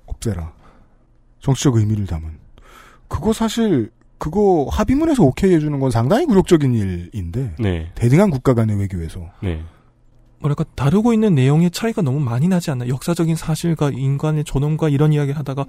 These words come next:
Speaker 3: 동상 없애세요라는 거잖아요.
Speaker 2: 음.
Speaker 1: 이게 기분 나쁘지 않을 수 있습니까?
Speaker 3: 예. 아마
Speaker 1: 예.
Speaker 3: 오래간만에 이 합의문을 다시 듣게 되신 청취자 여러분들도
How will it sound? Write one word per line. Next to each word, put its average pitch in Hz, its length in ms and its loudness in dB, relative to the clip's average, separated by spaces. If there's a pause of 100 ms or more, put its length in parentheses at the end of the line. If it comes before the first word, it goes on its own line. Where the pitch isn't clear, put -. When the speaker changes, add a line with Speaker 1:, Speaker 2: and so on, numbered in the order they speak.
(240)
Speaker 3:
동상 202 320 2
없애세요라는 117 600 -2
거잖아요. 107 340 -4
Speaker 2:
음. 90 160 -6 (420)
Speaker 1:
이게 175 180 2
기분 185 280 2
나쁘지 262 320 2
않을 175 180 2
수 - 120 -8
있습니까? 113 500 -8 (500)
Speaker 3:
예. 117 60 -16 (420)
아마 175 320 -2 (160)
Speaker 1:
예. 95 220 -2 (380)
Speaker 3:
오래간만에 208 540 4
이 180 100 6
합의문을 180 440 0
다시 131 420 -2
듣게 175 520 -2
되신 156 260 -2
청취자 175 300 -2
여러분들도 131 480 -4